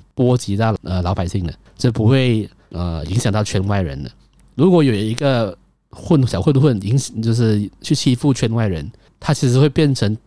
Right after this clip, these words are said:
圈内的，的大家的公敌，大家会去把他打爆的那一种。所以其实这一点还蛮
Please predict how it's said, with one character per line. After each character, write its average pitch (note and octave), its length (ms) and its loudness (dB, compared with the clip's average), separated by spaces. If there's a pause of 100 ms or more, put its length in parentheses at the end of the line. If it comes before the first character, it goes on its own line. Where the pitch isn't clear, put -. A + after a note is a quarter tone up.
(200)
圈 C3 240 2
内 C#3+ 160 4
的， A#2 220 4
的 G#2+ 120 0
大 B2+ 160 -2
家 A#2 140 0
的 G#2 80 0
公 G2 300 -2
敌， - 280 -10 (140)
大 B2+ 100 -4
家 A2 120 0
会 G#2+ 100 2
去 B2 120 -6
把 F2+ 100 -4
他 F#2 60 -4
打 F#2 240 -8
爆 F#2 240 -4
的 F2+ 80 -4
那 F2+ 100 -2
一 E2+ 60 -2
种。 - 140 -12 (520)
所 - 120 0
以 D3+ 40 4
其 F3 120 2
实 D#3+ 120 4
这 F3+ 100 2
一 F3+ 100 6
点 G2 200 0
还 G2 120 -2
蛮 F#2+ 320 0